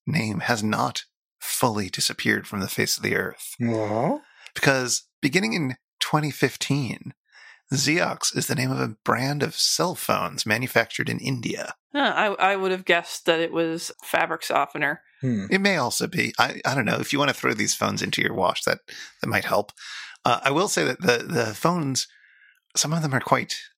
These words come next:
Speaker 1: um, well, you know, like, you know how iPhones used to look with the big bezels on the top and the bottom?
Speaker 3: Mm-hmm.
Speaker 1: And you know how sometimes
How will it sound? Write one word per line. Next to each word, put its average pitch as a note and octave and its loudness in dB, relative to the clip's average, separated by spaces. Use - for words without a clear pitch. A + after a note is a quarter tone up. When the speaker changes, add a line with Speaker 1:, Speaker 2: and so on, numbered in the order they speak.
Speaker 1:
um, G#2 -6
well, F#3 4
you F3 2
know, A3 0
like, G#3+ 0
you D#3 2
know E3+ 2
how D#3+ 0
iPhones C#3+ 0
used B2+ 0
to B2+ 0
look A#2 0
with - -2
the - -4
big - 0
bezels - 0
on G#2+ 2
the - 2
top - -2
and G#2 -2
the G2+ -4
bottom? G2 -4
Speaker 3:
Mm-hmm. G#3 0
Speaker 1:
And - -4
you A#2 0
know B2 0
how B2 0
sometimes B2+ -2